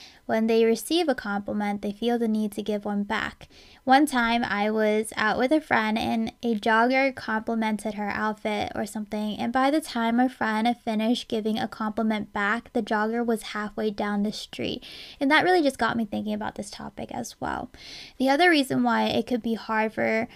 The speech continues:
someone to accept a compliment would be one's self-esteem level. Look, I know it's hard to admit or even recognize if you have a low self-esteem or low confidence sometimes. I think building your confidence and building your self-esteem is not always linear.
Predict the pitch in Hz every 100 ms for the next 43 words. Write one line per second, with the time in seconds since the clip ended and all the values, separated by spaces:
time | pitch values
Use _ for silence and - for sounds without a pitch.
0 | - - - 247 226 226 - 226 - 262
1 | 254 262 - 226 233 254 254 269 262 226
2 | 220 220 214 - 233 226 233 240 - 220
3 | 214 226 - - 214 214 220 220 226 226
4 | 269 - _ 277 247 262 294 247 208 220
5 | - 262 269 320 311 247 220 208 208 233
6 | 269 254 226 226 214 214 - 214 214 214
7 | 214 214 214 214 208 208 208 214 - 269
8 | 269 269 254 226 214 208 208 - 208 202
9 | 220 220 - - 226 240 254 269 285 -
10 | - - - 247 311 285 214 233 233 226
11 | 220 - 214 202 214 214 208 208 208 214
12 | 214 220 214 214 214 214 - - 220 220
13 | - 233 233 277 320 294 247 233 226 214
14 | 220 214 208 - -